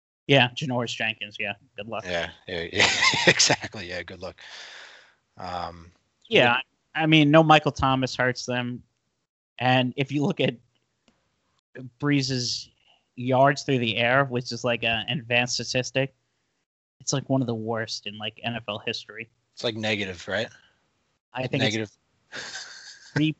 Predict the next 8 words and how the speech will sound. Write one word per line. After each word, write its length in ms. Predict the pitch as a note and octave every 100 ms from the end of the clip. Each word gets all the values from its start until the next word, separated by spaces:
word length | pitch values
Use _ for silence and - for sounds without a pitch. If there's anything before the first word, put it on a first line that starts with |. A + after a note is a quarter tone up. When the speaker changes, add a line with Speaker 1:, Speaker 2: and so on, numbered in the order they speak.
| _
Speaker 1:
point 220 | C#3 C#3
five 420 | - B2 A#2+ A2+
yards 800 | A2+ A#2 A2+ A2+ - - - - _ _ _ _ _ _ _
in 140 | C3
the 180 | A2+ A#2
air 120 | A2
per 240 | G#2+ - A2
pass. 480 | - G#2 G#2 -